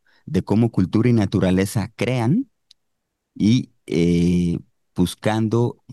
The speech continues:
el presentar a la naturaleza rural o salvaje como la protagonista en, en la literatura. Eh, pero además de compartir esas lecturas y de presentar esos hallazgos,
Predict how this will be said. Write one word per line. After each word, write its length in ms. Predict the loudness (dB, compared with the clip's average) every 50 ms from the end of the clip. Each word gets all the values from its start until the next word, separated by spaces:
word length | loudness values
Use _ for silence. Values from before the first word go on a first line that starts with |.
| -20 _ _
el 160 | -4 -4 -2
presentar 720 | -2 -2 -2 -2 -2 0 -2 -2 0 0 -2 -2 -2 -2 -4 -4
a 140 | -4 -2
la 320 | -2 -2 0 0 0 2 2
naturaleza 560 | 0 0 0 0 0 2 2 0 0 0 -2
rural 360 | -2 0 0 0 0 0 -2 -4
o 40 |
salvaje 600 | -4 -2 -2 -2 0 -2 -4 -2 -2 -4 -4 -4 -8 _ _ _ _
como 200 | 0 2 2 4
la 120 | 2 0
protagonista 960 | 0 -2 -4 -4 -4 -4 0 2 2 4 4 2 0 -4 -6 -6 -6 -6 -6 -2
en, 320 | 0 2 2 2 0 0 0
en 140 | 0 2
la 100 | 2 2
literatura. 640 | 2 0 -2 -2 -2 -4 -4 -4 -4 -4 -4 -4 -6 -8 _ _ _ _ -20 -20 -20 _ _ -4
Eh, 280 | 0 0 2 2 2 0
pero 160 | 0 0 2 2
además 500 | 2 4 4 2 2 0 -2 -4 -8 -12 _ _ _ _ _ _ _ _ _ _ _ _ _ _ _
de 200 | -4 -4 -4 -2
compartir 640 | -2 -2 -2 -2 -2 -4 -6 -6 -2 -2 -2 0
esas 220 | 0 -2 -2 -2 -2
lecturas 640 | -4 -4 -2 -2 0 2 2 2 0 -2 -4 -6 -4
y 120 | -2 -2 0
de 140 | 0 -2
presentar 540 | -2 -2 -4 -2 -2 -2 -2 0 0 -2 -2
esos 240 | -2 -2 -2 -2 -2
hallazgos, 500 | -2 0 0 0 0 0 -2 -2 -4 -6